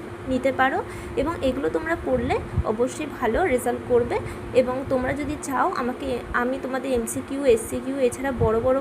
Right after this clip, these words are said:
কোয়েশ্চেন অ্যান্সার পাঁচ নম্বরে দিতে পারি। তোমরা এগুলো যদি লিখে নাও খাতায়, তাহলে তোমরা ভালো করে পড়তে পারবে এবং ভালো করে বুঝতেও পারবে।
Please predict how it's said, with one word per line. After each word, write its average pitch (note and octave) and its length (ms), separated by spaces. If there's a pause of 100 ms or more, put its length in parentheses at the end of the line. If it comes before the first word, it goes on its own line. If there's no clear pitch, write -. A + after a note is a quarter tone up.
কোয়েশ্চেন A3+ 300
অ্যান্সার A#3+ 380 (100)
পাঁচ A#3 260
নম্বরে A#3+ 340
দিতে A3+ 320
পারি। - 180 (1120)
তোমরা C#4 280
এগুলো E4 220
যদি E4+ 160
লিখে D4 320
নাও F4 220
খাতায়, C4+ 340
তাহলে B3+ 300
তোমরা C#4 280
ভালো A3 240
করে B3+ 220
পড়তে B3+ 300
পারবে D4 280
এবং F#4 260
ভালো A3 180
করে F3+ 180
বুঝতেও A#3+ 540
পারবে। G3 320